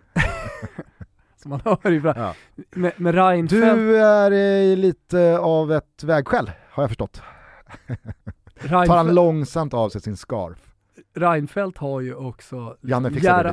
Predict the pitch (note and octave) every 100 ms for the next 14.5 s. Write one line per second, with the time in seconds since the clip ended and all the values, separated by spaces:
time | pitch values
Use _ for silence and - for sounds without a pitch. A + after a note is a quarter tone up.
0 | E3+ E3 B2+ D#3+ G3 E3+ E3+ - D#3+ C#3+
1 | - E3 E3 D3 E3+ C#3 D3 C3+ B2+ B2
2 | A#2+ - - C#3+ C#3 B2+ - B2+ C#3+ D3
3 | D3+ C#3+ - F3 C#3+ B2 - C3 C3 D#3+
4 | F#3+ - F3 D#3 C#3 B2+ A#2+ G3 - -
5 | E3+ C3+ B2 A2 G2+ G#2 A2+ _ _ _
6 | - A#2+ - C3 - F3 C#3+ F3+ E3+ D3
7 | D#3+ F#3+ E3 D3+ D#3 F#3 E3+ D#3+ D3 D3
8 | D#3+ C#3 C#3+ - - G3 D3 - - G3
9 | E3+ D#3+ - G3 - D#3+ - C3+ - C3+
10 | A#2 _ _ _ _ C3 B2+ C3+ - D#3
11 | - - _ _ - D#3+ D#3 - D#3+ F3+
12 | D#3+ C3 A2+ D3 B2+ B2+ C3 C#3 C3+ F3
13 | - D#3+ C3 C3 B2+ C3 C3 A#2+ F3+ D3
14 | A#2+ A2+ A#2 A2